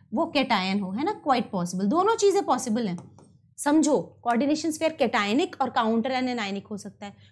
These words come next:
कोऑर्डिनेशन स्फीयर एनायनिक, काउंटर आयन cationic हो सकता है। In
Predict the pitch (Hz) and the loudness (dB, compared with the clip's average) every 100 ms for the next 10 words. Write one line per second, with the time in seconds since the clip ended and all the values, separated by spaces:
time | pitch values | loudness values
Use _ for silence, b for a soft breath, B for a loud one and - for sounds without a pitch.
0 | - 262 254 339 349 392 359 349 320 311 | 0 2 4 4 4 2 0 2 2 4
1 | 247 285 415 359 302 302 339 302 294 294 | 4 2 4 4 4 2 2 2 0 0
2 | 226 214 220 226 214 185 208 B B - | 0 0 -2 -6 -8 -8 -8 B B 0
3 | 403 | 2